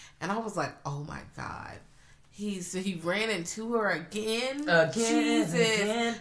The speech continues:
Speaker 1: how do you answer for your crimes? How, how?
Speaker 2: That's why you gotta
Speaker 1: How?
Speaker 2: have these conversations ahead of time.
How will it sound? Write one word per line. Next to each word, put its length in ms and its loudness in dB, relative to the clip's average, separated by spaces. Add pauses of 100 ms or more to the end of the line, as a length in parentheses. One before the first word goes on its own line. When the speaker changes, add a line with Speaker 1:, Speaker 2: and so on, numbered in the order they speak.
Speaker 1:
how 280 8
do 120 -4
you 280 -6
answer 420 -2
for 180 -6
your 200 -2
crimes? 640 -4 (400)
How, 240 6
how? 640 4
Speaker 2:
That's 260 8
why 140 6
you 120 4
gotta 200 8
Speaker 1:
How? 220 10
Speaker 2:
have 140 8
these 160 0
conversations 800 -2
ahead 360 0
of 80 -2
time. 300 -2